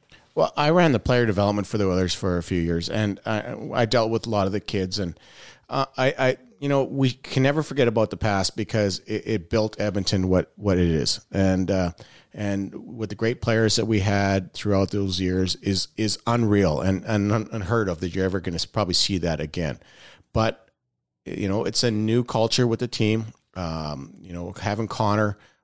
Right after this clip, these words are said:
where he is in his career, uh, we need to move on with this team and try and build this team. And,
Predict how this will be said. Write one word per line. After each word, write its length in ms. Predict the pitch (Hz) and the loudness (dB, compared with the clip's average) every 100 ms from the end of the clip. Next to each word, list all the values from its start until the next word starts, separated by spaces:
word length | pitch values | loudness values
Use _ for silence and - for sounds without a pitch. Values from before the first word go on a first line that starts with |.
| - | -8
where 220 | 95 101 | -2 0
he 220 | 104 101 | 0 2
is 320 | 107 110 101 | 4 2 0
in 420 | - - 90 95 | -6 -12 -8 -4
his 160 | 95 92 | -2 -4
career, 520 | - 104 107 113 104 - _ _ _ - | -2 0 4 4 0 -8 _ _ _ -14
uh, 140 | 98 - | -12 -8
we 340 | 107 123 127 | 0 2 4
need 240 | 127 127 127 | 4 2 2
to 360 | 123 113 110 _ _ _ - | 2 2 0 _ _ _ -6
move 220 | 120 110 | -4 0
on 220 | 110 110 | 2 2
with 100 | 107 | 0
this 220 | 90 101 | 0 0
team 360 | - 107 101 104 - | 0 0 0 -2 -4
and 160 | 87 | -6
try 200 | - 107 | -2 -2
and 140 | 104 90 | 0 -2
build 220 | 98 95 | -4 -2
this 160 | 95 - | -4 -4
team. 440 | - 101 98 95 | -4 -4 -4 -6
And, 280 | 95 95 90 | -6 -6 -6